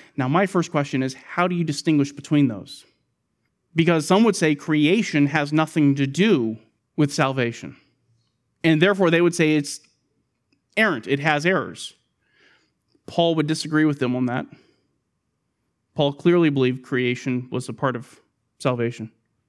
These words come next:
Catholic Church holds that it's only inerrant when it's talking about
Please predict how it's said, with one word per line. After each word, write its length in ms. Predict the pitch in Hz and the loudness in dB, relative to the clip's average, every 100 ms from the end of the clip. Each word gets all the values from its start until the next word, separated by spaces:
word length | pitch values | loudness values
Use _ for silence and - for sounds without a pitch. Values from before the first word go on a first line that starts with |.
| _ _ _ _ _ _ _ - | _ _ _ _ _ _ _ -2
Catholic 240 | 185 170 | 0 2
Church 200 | 220 214 | 0 2
holds 220 | 175 175 | 2 2
that 140 | 165 160 | 2 0
it's 120 | - | 0
only 320 | 180 196 214 156 | 2 4 4 4
inerrant 320 | 143 156 151 | 2 0 0
when 140 | 151 | 0
it's 160 | 143 - | -2 -6
talking 420 | - 190 185 160 | -2 -2 0 -2
about 460 | 135 135 127 147 | 0 -2 -2 -6